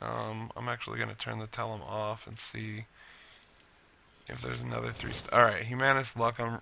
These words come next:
Lucrum, and Fa-, Fam-, Fames, Fames, whatever. Whatever you wanna call it. So let's go ahead and, uh, go that route. So, uh, a little bit of Humanus,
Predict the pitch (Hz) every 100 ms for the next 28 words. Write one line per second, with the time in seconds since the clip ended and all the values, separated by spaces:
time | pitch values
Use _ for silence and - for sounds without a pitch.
0 | - 117 127 123 120 90 101 107 - -
1 | 107 104 107 107 - - - 113 110 -
2 | - - 123 117 110 104 107 - - -
3 | 120 117 113 113 113 - 120 113 113 110
4 | 113 - - - - - - - - -
5 | - - - - - 107 196 170 156 139
6 | 127 113 110 101 101 101 - - - 127
7 | 127 120 135 143 - 135 131 131 123 117
8 | - 107 107 107 107 110 - - - 101
9 | 101 107 107 107 104 - 101 101 104 -
10 | - - - - - - - - 104 107
11 | 104 101 104 104 107 110 107 - 113 117
12 | 120 131 139 139 135 139 - - -